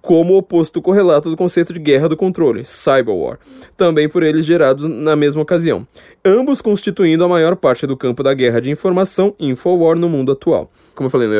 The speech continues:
eu, eu traduzo infowar como guerra de narrativa, é porque você precisa realmente de uma narrativa com começo, meio e fim, tá? É, até na época que eu falava tanto, né, tipo, ah, eu defendia Darwin com, com unhas e dentes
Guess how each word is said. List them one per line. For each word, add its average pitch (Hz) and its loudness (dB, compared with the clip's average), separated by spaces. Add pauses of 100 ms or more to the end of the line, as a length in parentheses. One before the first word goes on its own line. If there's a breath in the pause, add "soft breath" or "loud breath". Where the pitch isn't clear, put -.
eu, 147 2
eu 151 2
traduzo 131 0
infowar 120 2
como 127 -6
guerra 120 0
de 120 -2
narrativa, 120 -4
é 131 -4
porque 135 -6 (380 loud breath)
você 143 2
precisa 160 0
realmente 160 2
de 131 -2
uma 135 -4
narrativa 147 -2
com 156 -12
começo, 160 -4
meio 170 -2
e 160 -4
fim, 127 -4 (180)
tá? 107 0 (400 loud breath)
É, 107 -2
até 151 0
na 160 0
época 156 -2
que - -12
eu 143 -10
falava 143 0
tanto, 139 -2
né, 131 -4
tipo, - -4
ah, 143 2 (360)
eu 120 -2
defendia 131 -2
Darwin 123 -2
com, 120 -4
com - -8
unhas 117 0
e 113 -2
dentes 117 -2